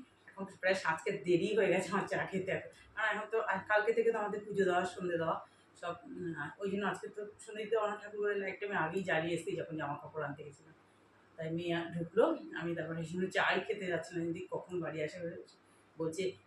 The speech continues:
"মাম্মি অনেক ঠাকুর দেখেছি প্রচুর।" আমি বলছে, "পা ব্যথা হয়ে গেছে।" আমি যাক, মানে পুরো কালী পুজোটা আটকা ছিল ঘরে, আর ওখানে তো নাম করা জগদ্ধাত্রী পুজো হয়, প্রচুর বড় বড় প্যান্ডেল ট্যান্ডেল। আমি আবার বললাম, "কিছু ভিডিও করে নিয়ে এসছিস তো,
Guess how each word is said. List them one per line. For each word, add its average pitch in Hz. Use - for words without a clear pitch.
"মাম্মি 170
অনেক 170
ঠাকুর 170
দেখেছি 170
প্রচুর।" 185
আমি 165
বলছে, 165
"পা 151
ব্যথা 151
হয়ে 208
গেছে।" 185
আমি 165
যাক, 160
মানে 175
পুরো 196
কালী 175
পুজোটা 190
আটকা 165
ছিল 202
ঘরে, 160
আর 143
ওখানে 170
তো 233
নাম 269
করা 185
জগদ্ধাত্রী 165
পুজো 156
হয়, 139
প্রচুর 143
বড় 160
বড় 160
প্যান্ডেল 147
ট্যান্ডেল। 151
আমি 160
আবার 180
বললাম, 196
"কিছু 196
ভিডিও 196
করে 220
নিয়ে 254
এসছিস 285
তো, 294